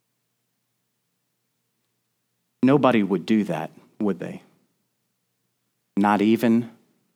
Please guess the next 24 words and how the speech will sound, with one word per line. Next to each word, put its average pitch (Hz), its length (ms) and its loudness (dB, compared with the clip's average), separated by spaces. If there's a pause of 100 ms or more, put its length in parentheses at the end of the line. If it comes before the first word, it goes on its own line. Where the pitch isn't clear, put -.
(320)
an 104 160 -2
atheist. 98 760 -8 (2500)
Not 101 240 0
even 107 480 -2 (460)
an 101 160 0
atheist. - 640 -6 (1600)
Now, 156 160 6
that's 180 300 2
not 151 280 4
all 135 380 4
of 101 140 0
the 98 80 -2
story, 85 540 -2 (600)
nor 156 280 6
has 139 280 2
everyone's 147 600 4
attitude 120 600 2
changed 120 520 2
about 110 380 4
atheism 101 640 2
because 131 380 0
of - 140 -2
these 78 240 -6
things. - 480 -8